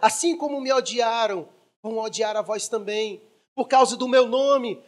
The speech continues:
por causa da mensagem que acompanha vocês." A mensagem do confronto, do convite, a mensagem que vai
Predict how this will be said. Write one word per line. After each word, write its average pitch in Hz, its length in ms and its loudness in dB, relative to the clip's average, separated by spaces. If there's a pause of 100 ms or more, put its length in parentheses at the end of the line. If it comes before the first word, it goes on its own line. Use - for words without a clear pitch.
por 262 120 2
causa 269 260 4
da 262 140 6
mensagem 262 840 0
que 285 140 -2
acompanha 269 800 0
vocês." 226 840 0 (720)
A 170 80 0
mensagem 202 760 0
do 202 100 -16
confronto, 202 600 -10
do 202 120 -10
convite, 196 880 -6 (320)
a 185 120 4
mensagem 226 720 4
que 226 160 -12
vai 233 500 2